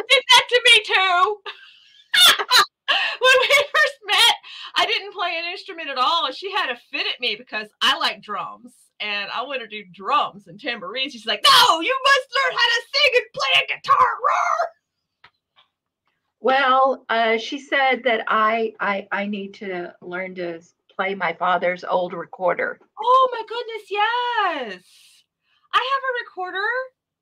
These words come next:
Speaker 2: You do?
Speaker 1: That was the
Speaker 2: Well, I
Speaker 1: first
Speaker 2: have
Speaker 1: thing that I
Speaker 2: one too.
Speaker 1: ever
Speaker 2: Maybe you can play
Speaker 1: tried
Speaker 2: it.
Speaker 1: to have.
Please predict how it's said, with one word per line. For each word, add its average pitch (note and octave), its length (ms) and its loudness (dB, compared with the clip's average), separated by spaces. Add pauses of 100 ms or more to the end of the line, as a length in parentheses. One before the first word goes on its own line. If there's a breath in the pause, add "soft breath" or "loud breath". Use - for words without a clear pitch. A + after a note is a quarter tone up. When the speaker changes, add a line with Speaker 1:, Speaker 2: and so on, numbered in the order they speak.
(200)
Speaker 2:
You C#4+ 120 -4
do? F4 100 0
Speaker 1:
That G#4 440 4
was - 420 -16
the - 60 -2
Speaker 2:
Well, A4 80 2
I - 100 6
Speaker 1:
first G#4 100 4
Speaker 2:
have G4+ 80 6
Speaker 1:
thing G4+ 260 0
that A4 140 -4
I A4 240 6
Speaker 2:
one G4+ 80 -2
too. F#4+ 60 -4
Speaker 1:
ever F#4+ 100 0
Speaker 2:
Maybe G4 160 2
you G4 100 4
can F4 220 -2
play G4 240 4
Speaker 1:
tried F4+ 120 4 (100)
Speaker 2:
it. - 60 -8
Speaker 1:
to - 340 -8
have. A#3+ 560 0